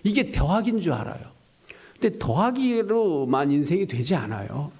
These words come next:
왜냐하면 백 더하기 백은 이백 같은데 하나님이 빠지면 영이 되는 거예요.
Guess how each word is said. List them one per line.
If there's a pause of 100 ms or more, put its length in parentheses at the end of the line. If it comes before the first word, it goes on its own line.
(340)
왜냐하면 (760)
백
더하기
백은
이백
같은데 (1800)
하나님이
빠지면 (920)
영이
되는
거예요.